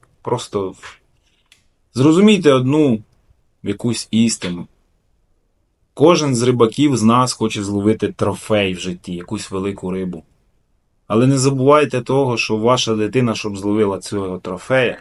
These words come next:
ви маєте його випустити в воду, і він має виростити. Представте собі, людина, яка забирає, наприклад, коропа, який важить п'ять, шість, сім кілограмів,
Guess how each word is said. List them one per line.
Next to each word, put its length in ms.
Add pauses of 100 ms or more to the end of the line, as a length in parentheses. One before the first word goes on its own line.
(140)
ви 280
маєте 480
його 280
випустити 720
в 60 (160)
воду, 360 (120)
і 80
він 140
має 300
виростити. 640 (1000)
Представте 520
собі, 380
людина, 380
яка 260
забирає, 540
наприклад, 640 (1040)
коропа, 460
який 240
важить 380
п'ять, 360
шість, 400
сім 280
кілограмів, 720